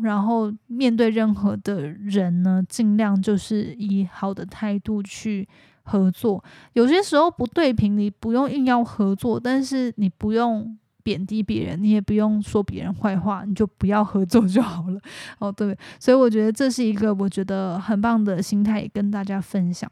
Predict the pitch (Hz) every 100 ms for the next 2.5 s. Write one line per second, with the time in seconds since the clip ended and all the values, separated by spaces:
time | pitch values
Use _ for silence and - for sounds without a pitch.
0 | - - 226 285 320 359 330 254 226 214
1 | 247 220 208 240 226 214 202 208 208 226
2 | 240 - 208 196 208